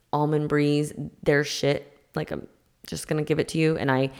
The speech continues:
used to drink them until my friends were like, "Tati, I know you're trying to be better, but they actually have all these gums and oils in it." And so when you look at the label, you're like, "Oh my goodness, it really should just be almonds and water or oats and water." So <laughs> there you go.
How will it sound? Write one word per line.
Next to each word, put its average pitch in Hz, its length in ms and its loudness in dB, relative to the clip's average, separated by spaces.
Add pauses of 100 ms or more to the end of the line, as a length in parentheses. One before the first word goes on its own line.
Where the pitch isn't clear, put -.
(140)
used 165 220 0
to 147 80 -4
drink 147 260 2
them 156 240 2
until 143 300 -2
my 135 120 0
friends 143 280 -4
were - 80 -8
like, - 140 -10
"Tati, 220 680 -6
I - 20 -4
know 220 140 -4
you're 220 160 -4
trying 208 240 -6
to 202 40 -6
be 208 120 -2
better, 208 340 -2
but 185 260 -2 (360)
they - 80 -8
actually 160 320 -2
have 160 180 -2
all 156 100 -2
these 151 200 -6
gums 143 540 -2
and 135 140 -6 (140)
oils 175 360 8
in 170 100 2
it." 170 200 -2
And 151 120 -10
so 139 80 -6
when 127 80 -2
you 123 80 -2
look 170 180 -2
at - 80 -6
the - 100 -10
label, 175 380 -2
you're - 120 -10
like, - 140 -12
"Oh 196 100 -2
my 185 140 -4
goodness, 196 380 -2
it - 80 -6
really 196 200 2
should 156 160 -6
just 165 160 -6
be 156 180 -6
almonds 175 320 0
and 143 100 -2
water 151 220 -2
or - 260 -8
oats 185 260 0
and 139 120 -2
water." 139 340 -2 (280)
So 151 340 -4 (300)
<laughs> - 320 -16
there - 120 -4
you 156 100 -2
go. 135 280 0